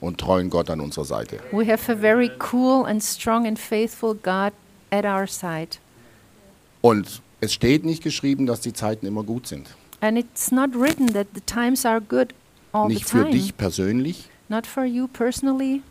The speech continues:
Speaker 1: und auch nicht für diese ganze Welt.
Speaker 2: And, uh, neither for all of the world.
Speaker 1: Aber da beweist sich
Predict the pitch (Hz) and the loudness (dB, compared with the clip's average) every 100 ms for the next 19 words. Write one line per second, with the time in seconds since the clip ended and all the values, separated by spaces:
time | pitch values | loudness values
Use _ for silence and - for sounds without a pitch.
0 | - 101 - 104 117 120 - 110 113 113 | -4 0 4 4 4 -2 -2 -2 -2 -2
1 | 101 104 104 101 127 - - 202 202 196 | -2 -2 -2 -2 -4 -8 -10 -6 -4 -6
2 | - - - 196 196 196 196 214 240 233 | -8 -14 -8 -6 -4 -2 -2 0 0 0
3 | 220 214 208 202 - 180 180 185 - 202 | -2 -2 -2 -4 -6 -6 -4 -6 -4 -2
4 | 220 262 185 - - - _ _ 95 90 | 0 0 -2 -6 -20 -20 _ _ -2 0
5 | 82 101 147 151 131 120 131 135 - 127 | 6 8 8 6 4 4 4 0 -2 -4
6 | - - | -4 -18